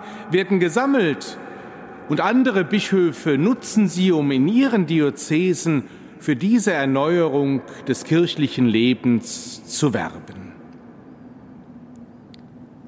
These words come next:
Dabei weiß Karl Borromäus, dass Gesetze und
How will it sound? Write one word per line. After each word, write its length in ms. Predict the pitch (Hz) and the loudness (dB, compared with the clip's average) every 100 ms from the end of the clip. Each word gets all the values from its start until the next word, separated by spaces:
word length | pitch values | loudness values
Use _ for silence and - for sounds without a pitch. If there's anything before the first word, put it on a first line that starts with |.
| - - - - - - - | -20 -20 -20 -20 -20 -12 -4
Dabei 260 | 147 147 135 | 0 0 0
weiß 380 | 143 175 170 - | 0 0 -2 -2
Karl 220 | 160 147 | -2 2
Borromäus, 680 | 143 135 131 151 190 - - | 2 2 2 2 2 0 -2
dass 240 | 143 - | -2 0
Gesetze 600 | 151 135 240 - - 185 | 0 2 0 -2 0 2
und 440 | 127 117 101 - | 4 2 -2 -8